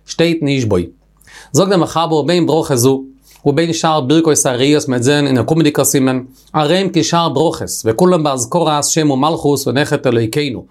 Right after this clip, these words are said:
דארף מען זאגן, אז ווי אלע ברכות. סעיף בייס, על נס שנעשה לקצת ישראל,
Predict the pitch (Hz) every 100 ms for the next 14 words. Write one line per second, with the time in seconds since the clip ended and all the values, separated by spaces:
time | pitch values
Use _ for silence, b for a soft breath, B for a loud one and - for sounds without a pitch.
0 | b - 110 120 117 127 120 135 135 135
1 | 135 135 123 107 95 107 - - _ _
2 | B B B - 208 180 156 147 - 135
3 | 143 196 185 151 160 160 170 - - 143
4 | 120 123 113 110 123